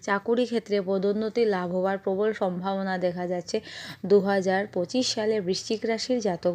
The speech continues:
বা জাতিকাদের। এই দু হাজার পঁচিশ সাল বৃশ্চিক রাশির জাতক বা জাতিকাদের অনেক কিছুই দিয়ে যাবে। এই বছরে বন্ধুরা আপনারা যত পারবেন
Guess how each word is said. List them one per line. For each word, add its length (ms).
বা 100
জাতিকাদের। 760
এই 220
দু 140
হাজার 400
পঁচিশ 400
সাল 300
বৃশ্চিক 420
রাশির 340
জাতক 400
বা 180
জাতিকাদের 680
অনেক 360
কিছুই 340
দিয়ে 260
যাবে। 360
এই 220
বছরে 420
বন্ধুরা 480
আপনারা 480
যত 360
পারবেন 480